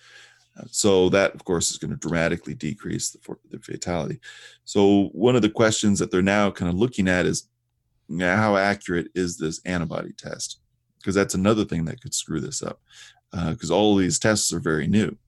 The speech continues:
And so if there's some other kind of coronavirus that kind of whipped through here, and about, no, I don't know, a quarter of your common cold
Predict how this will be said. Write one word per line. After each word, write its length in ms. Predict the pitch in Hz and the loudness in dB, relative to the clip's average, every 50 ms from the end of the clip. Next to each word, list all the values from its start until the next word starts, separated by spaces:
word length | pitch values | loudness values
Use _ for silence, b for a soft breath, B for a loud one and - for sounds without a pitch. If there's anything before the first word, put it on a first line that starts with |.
| _ - | _ -8
And 160 | 90 95 82 | -8 -6 -4
so 280 | - - 101 95 92 92 | 0 2 4 6 6 4
if 160 | 90 - - | 2 2 2
there's 260 | 98 95 92 87 - | 2 4 4 4 2
some 140 | - 110 107 | 2 4 4
other 180 | 107 101 101 98 | 4 4 2 2
kind 180 | - 107 98 | 2 2 2
of 80 | 92 85 | 2 0
coronavirus 800 | - - 92 95 107 110 101 87 90 85 87 85 85 85 - | -2 0 2 4 4 4 2 2 2 2 2 2 2 0 -2
that 100 | - - | -4 -4
kind 160 | - 98 90 82 | -4 -4 -2 -2
of 140 | 82 - - _ - | -2 -4 -6 _ -4
whipped 300 | 95 101 98 - - - | -2 -2 -2 -2 -4 -8
through 280 | - - 107 117 120 101 | -6 -4 0 0 2 2
here, 320 | 92 85 85 85 78 - b b b b b b b b b - | 2 2 2 0 0 -4 b b b b b b b b b -2
and 220 | 95 92 90 92 | 0 2 2 2
about, 400 | 87 95 92 90 87 82 - - _ _ _ _ _ - | 2 2 2 2 2 2 0 -4 _ _ _ _ _ -12
no, 380 | - 110 110 113 110 107 92 | -8 -6 -4 -2 0 0 -2
I 40 | 78 | -2
don't 100 | 65 60 | -4 -4
know, 240 | 65 67 76 78 - _ _ _ _ - | -4 -4 -4 -6 -8 _ _ _ _ -18
a 40 | - | -16
quarter 600 | - - - 107 104 98 95 95 95 90 71 - | -14 -4 2 4 4 6 6 4 4 4 4 2
of 460 | - 71 76 80 80 80 80 151 - - - | 2 2 0 2 0 0 -2 -4 -6 -8 -6
your 180 | - 80 69 | -4 -4 -4
common 400 | - - 101 92 87 87 80 78 | -4 -4 -2 -2 -2 -2 -4 -6
cold 480 | - - - 110 107 95 92 90 80 | -6 -4 0 2 4 4 4 2 0